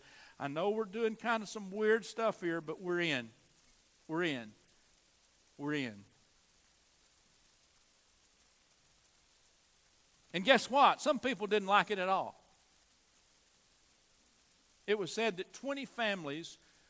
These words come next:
withdrew membership from the church. There may have been even more that kind of slipped away. But one family wrote this,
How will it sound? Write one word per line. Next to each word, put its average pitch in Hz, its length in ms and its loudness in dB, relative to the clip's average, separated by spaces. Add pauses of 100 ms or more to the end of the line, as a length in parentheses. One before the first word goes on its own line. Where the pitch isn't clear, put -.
withdrew 180 480 0
membership 170 560 -4
from 160 180 -12
the 156 80 -12
church. 147 420 -4
There 160 100 -10
may 190 140 -2
have 185 120 -4
been 185 120 -6
even 165 300 -6
more 156 300 -4
that - 140 -14
kind 143 220 -6
of 104 60 -12
slipped - 480 -8
away. 110 320 -10 (2750)
But 175 140 -10
one 214 240 0
family 175 380 0
wrote 165 280 -2
this, - 440 -6